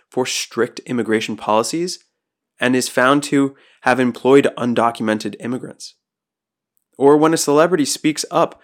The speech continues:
on a social issue and then engages in behaviors that perpetuate that same issue, or when a corporation promotes itself as socially responsible and is found to engage in unethical practices,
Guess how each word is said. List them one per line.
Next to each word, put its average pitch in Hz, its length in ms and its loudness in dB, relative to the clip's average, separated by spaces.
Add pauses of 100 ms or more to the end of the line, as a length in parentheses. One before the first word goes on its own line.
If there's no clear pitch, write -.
(300)
on 127 120 2
a 123 60 0
social 147 420 0
issue 139 400 -2 (260)
and 139 140 0
then 147 140 2
engages 147 540 0
in 147 80 -2
behaviors 135 580 -4
that 117 160 -4
perpetuate - 640 -6
that - 200 -8
same 117 440 -6
issue, - 360 -12 (1500)
or 139 240 6
when 131 280 2
a 123 140 -4
corporation 139 640 0
promotes 123 420 -2
itself 127 380 -2 (240)
as 123 180 -2
socially 131 440 -2
responsible 113 680 -2 (240)
and 135 140 -2
is 135 140 -2
found 139 320 -2
to 151 100 -2
engage 127 380 -2
in 113 260 -6
unethical 120 640 -6
practices, - 840 -12